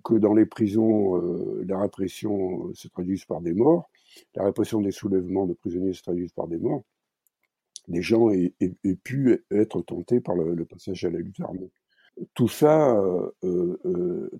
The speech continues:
tout ce contexte-là, euh, ne doit pas être, euh, ne doit pas être oublié. C'est ce qu'on fait semblant, euh, ce, ce que, ce que fait le,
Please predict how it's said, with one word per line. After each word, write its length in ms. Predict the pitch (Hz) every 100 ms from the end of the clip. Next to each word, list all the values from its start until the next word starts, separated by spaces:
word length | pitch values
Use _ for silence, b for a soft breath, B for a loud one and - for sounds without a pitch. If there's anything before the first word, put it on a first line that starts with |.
| -
tout 100 | 175
ce 140 | -
contexte-là, 840 | 135 123 104 104 - 120 110 175 170 _ _ _ _ _ -
euh, 380 | 104 98 92 95
ne 200 | 92 127
doit 260 | 131 123 -
pas 240 | 131 113
être, 240 | 110 - 95
euh, 480 | 95 87 85 - -
ne 140 | 98 117
doit 200 | 117 101
pas 100 | 110
être 180 | -
oublié. 280 | 143 143 190
C'est 180 | 175 131
ce 100 | 110
qu'on 140 | - 139
fait 160 | 170
semblant, 640 | 135 147 131 143 135 - -
euh, 140 | 104
ce, 160 | 98 - -
ce 220 | - 180
que, 240 | - 151
ce 160 | - 165
que 160 | 156 143
fait 260 | - 127
le, 560 | 104 87 85 82 92